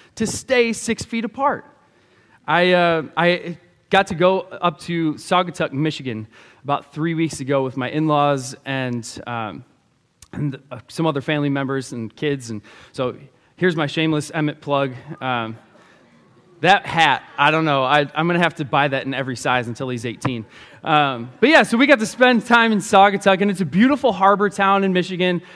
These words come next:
I had never been there. I honestly didn't even know it existed until we were there. Uh, but Saugatuck's big thing, one of their big things, is blueberry picking. And we went, like, r-, the week before prime blueberry picking season. But still, Riley and my,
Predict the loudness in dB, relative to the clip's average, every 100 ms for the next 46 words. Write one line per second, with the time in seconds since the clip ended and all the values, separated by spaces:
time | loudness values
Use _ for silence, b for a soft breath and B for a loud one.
0 | B 2 4 2 0 2 2 4 2 2
1 | 0 -4 -14 -20 _ -16 -2 -2 -2 -2
2 | -4 -2 -4 -2 0 0 -2 -4 -6 -6
3 | -4 0 0 2 0 0 -2 -2 B B
4 | -2 0 0 0 -2 -2 -16 _ _ -16
5 | -16 -12 2 2 2 2 0 -2 -2 0
6 | 0 -2 0 2 0 2 0 -2 -4 -4
7 | -6 -2 2 4 4 2 -4 -6 -10 -4
8 | 0 2 2 2 0 -2 -6 -6 -6 -14
9 | -14 -8 -6 -2 -2 -2 -8 -6 -2 -2
10 | -2 -4 0 2 2 2 -2 B B -4
11 | 2 2 2 0 -6 -4 -4 -4 -8 -8
12 | -12 B B B -8 2 2 4 2 4
13 | 4 2 2 2 0 -2 -6 -4 -2 -2
14 | -4